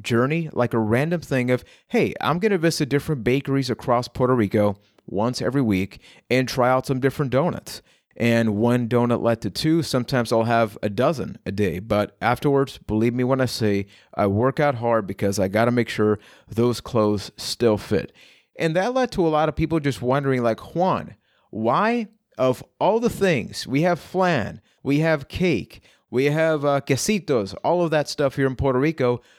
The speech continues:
why do you love donuts?" So allow me, people, to take us to a journey in Wisconsin, and why, uh, this is a very personal topic that I don't think I've really talked a lot about, because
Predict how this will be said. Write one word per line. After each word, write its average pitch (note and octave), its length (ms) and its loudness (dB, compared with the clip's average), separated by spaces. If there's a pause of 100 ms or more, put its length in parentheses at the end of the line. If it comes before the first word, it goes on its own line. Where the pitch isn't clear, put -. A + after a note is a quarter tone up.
(140)
why C3+ 440 0
do G#3+ 100 -4
you G#3+ 160 2
love E3+ 400 0 (240)
donuts?" C3+ 600 -2 (320)
So D3 240 0
allow D#3+ 220 2
me, E3 120 -2
people, C3+ 320 0
to A#2+ 100 -4
take C3 280 2
us B2+ 180 2
to A#2 160 0
a A2+ 60 2
journey G#2+ 460 2 (100)
in A2 180 0
Wisconsin, G#2+ 760 0 (380)
and A2+ 320 0
why, A2 360 2
uh, G2 260 0
this A#2+ 220 -2
is A2+ 100 0
a A#2 80 2
very A#2+ 320 0
personal A#2+ 480 -2
topic A2 540 0
that A2+ 320 0
I G#2 140 0
don't A#2+ 360 -2
think D#3 240 -2
I've B2 260 0
really B2+ 300 2
talked A#2 380 -2
a A2+ 40 2
lot G#2+ 220 2
about, A2+ 340 0
because G#2 480 -2